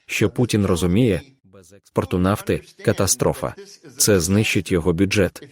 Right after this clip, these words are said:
І цікаво, що він одразу каже: «Я хочу зустрітися з вами на Алясці, хочу поговорити». Чи він серйозний, невідомо. Але він розуміє, що це може бути екзистенційною загрозою для його країни.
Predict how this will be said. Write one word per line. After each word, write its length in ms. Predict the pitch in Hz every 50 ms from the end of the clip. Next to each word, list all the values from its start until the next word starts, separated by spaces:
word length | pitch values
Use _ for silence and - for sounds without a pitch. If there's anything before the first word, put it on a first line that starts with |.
| 190 190 - - 185 - - - - - - _
І 120 | 104 98
цікаво, 560 | - - - 92 - - 98 110 117 113 104 - _ _ _
що 240 | - - - 101
він 180 | 90 92 98 98
одразу 380 | 95 90 98 98 90 80 85 80
каже: 380 | - 101 104 101 87 85 67 - - - _ -
«Я 180 | 95 92 92
хочу 340 | 87 - 170 165 - - 147
зустрітися 640 | 123 117 110 - - - 117 113 - 107 - - 104
з 60 | 95
вами 300 | 98 87 98 95 92 90
на 80 | 87 87
Алясці, 720 | 87 90 98 110 110 - - - - - - - - - -
хочу 360 | - - 110 98 - - 98
поговорити». 680 | - 90 85 85 92 92 104 110 104 85 - - 62 - - - - - - - - -
Чи 240 | - - 113 101
він 200 | 87 92 98 92
серйозний, 680 | 85 - 101 95 92 87 92 92 90 82 82 78 73 - - _ - -
невідомо. 600 | - 104 104 101 113 117 107 110 95 82 76 64 - - - - - 233 - - -
Але 280 | 90 90 85 92 98
він 180 | 92 95 98 92
розуміє, 540 | 87 85 80 85 85 98 120 127 95 67 - _ _ _ -
що 200 | - - 110 104
це 180 | - - 170
може 240 | 170 160 147 120 120
бути 320 | 110 107 110 101 - 101 98
екзистенційною 920 | 92 90 90 104 110 - - - 101 92 - - 95 92 87 87 87 90
загрозою 600 | 82 90 90 82 95 98 101 101 92 101 95 95
для 140 | 87 92 95
його 260 | 95 92 85 85 90
країни. 500 | 82 - - 98 104 101 92 80 71 71